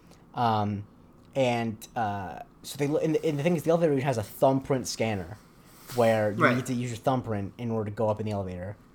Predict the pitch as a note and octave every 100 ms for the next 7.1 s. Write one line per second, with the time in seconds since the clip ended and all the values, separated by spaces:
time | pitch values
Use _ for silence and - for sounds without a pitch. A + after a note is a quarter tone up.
0 | - - B2+ B2+ A#2 - - - - -
1 | - - - - - - - - B2 A#2+
2 | B2 C3 D3+ D3 C#3 E3+ D3+ F#2+ F#2+ -
3 | - - - - - - - - - C3+
4 | C#3+ D#3+ E3 D3+ D#3+ - F3+ D#3+ C#3 B2+
5 | D#3+ F3+ F#3 F3+ D#3+ A#2 C3+ D#3 E3 D3+
6 | B2+ C3+ D3 D3+ C#3 B2 C#3+ C#3+ A2+ G#2